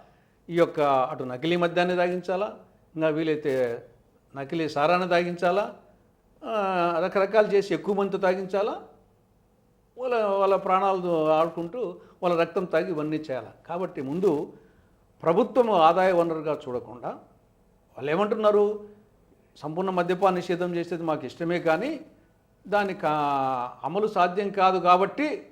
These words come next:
చేస్తున్నామని" చెప్పి ప్రభుత్వాలు చెప్తున్నాయి. మరి అదే నిజమైతే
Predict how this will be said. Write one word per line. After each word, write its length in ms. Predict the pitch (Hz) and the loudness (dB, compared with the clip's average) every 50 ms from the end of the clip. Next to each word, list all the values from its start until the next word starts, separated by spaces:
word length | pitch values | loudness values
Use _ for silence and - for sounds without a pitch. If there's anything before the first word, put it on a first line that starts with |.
| - 202 | -6 -4
చేస్తున్నామని" 420 | 196 202 - 196 196 185 180 185 | -4 -4 -6 -6 -6 -6 -4 -4
చెప్పి 160 | 196 233 269 | -6 -6 -6
ప్రభుత్వాలు 420 | 202 196 190 190 185 - 185 175 165 | -6 -4 -4 -4 -2 -2 -2 -2 -2
చెప్తున్నాయి. 400 | 151 156 165 139 131 117 117 - - - _ _ _ _ - | -4 -4 -6 -6 -6 -8 -10 -14 -18 -20 _ _ _ _ -2
మరి 100 | 180 190 | 0 2
అదే 200 | 160 156 208 269 | 2 4 4 2
నిజమైతే 800 | 285 277 269 254 262 254 233 208 170 - 165 175 190 214 - - | 2 2 2 2 2 2 2 0 0 0 0 -2 -2 -4 -6 -12